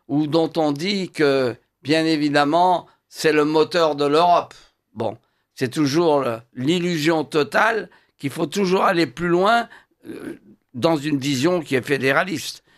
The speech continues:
alors même que les États sont contre, et les Allemands d'ailleurs, euh, rechignent également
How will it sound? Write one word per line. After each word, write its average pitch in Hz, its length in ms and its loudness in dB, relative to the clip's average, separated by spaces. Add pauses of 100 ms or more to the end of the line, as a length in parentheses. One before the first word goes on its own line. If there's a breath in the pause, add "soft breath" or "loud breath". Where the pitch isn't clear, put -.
(200 soft breath)
alors 160 280 2
même 202 340 0
que 160 140 -4
les 147 360 0
États 202 460 0 (240 soft breath)
sont 165 300 0
contre, 170 600 -2 (500)
et 139 200 2
les 139 240 0
Allemands 175 320 0
d'ailleurs, 160 520 2 (280 soft breath)
euh, 117 240 -2 (140)
rechignent 180 840 -2
également 160 680 0